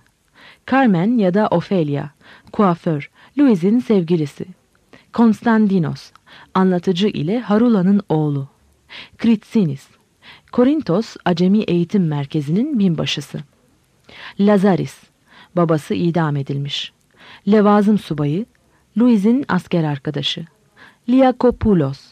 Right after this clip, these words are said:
babası idam edilmiş. Litsa, Louis'in ikinci karısı. Louis ya da Emanuel Resinas.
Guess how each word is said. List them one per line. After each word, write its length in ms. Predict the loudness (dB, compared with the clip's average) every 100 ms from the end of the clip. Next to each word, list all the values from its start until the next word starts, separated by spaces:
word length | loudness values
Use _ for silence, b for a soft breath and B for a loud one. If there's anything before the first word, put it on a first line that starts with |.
| _ _ _
babası 440 | -2 0 0 -2 -2
idam 440 | 0 0 0 0
edilmiş. 560 | -4 -6 -8 -6 -8 -10 _ _ B B B B
Litsa, 500 | -2 -2 -6 -8 -8 _ _ _ _ -2
Louis'in 440 | 2 2 2 0 -2
ikinci 400 | -2 -2 -2 -2
karısı. 500 | -4 -6 -8 -12 -12 _ _ _ _ B B B B
Louis 480 | 4 4 2 -2 -14 -4
ya 180 | -2 2
da 220 | 0 0 _ _ _
Emanuel 520 | 0 2 2 2 0 -2 -4
Resinas. 760 | -2 -2 -2 -2 -2 -6 -12